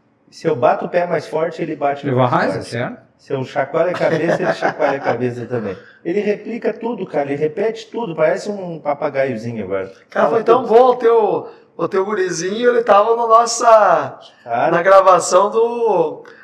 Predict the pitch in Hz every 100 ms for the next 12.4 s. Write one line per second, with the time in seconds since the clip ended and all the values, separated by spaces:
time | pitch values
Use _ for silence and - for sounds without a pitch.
0 | _ 147 165 160 151 151 233 123 131 151
1 | - 247 - 151 147 165 180 196 180 165
2 | 208 220 226 226 226 - 160 165 160 160
3 | 147 151 147 143 - - - 139 185 196
4 | - 202 208 - 226 220 214 - 208 190
5 | 185 175 156 139 139 127 139 131 139 147
6 | - - 127 156 165 170 160 127 139 147
7 | 110 95 - - 185 208 185 147 165 165
8 | 143 143 - - 202 202 339 320 - 196
9 | 208 180 156 156 123 123 123 113 - -
10 | 311 311 262 262 247 - - - _ _
11 | _ - 202 208 214 214 277 320 302 226
12 | 247 247 170 156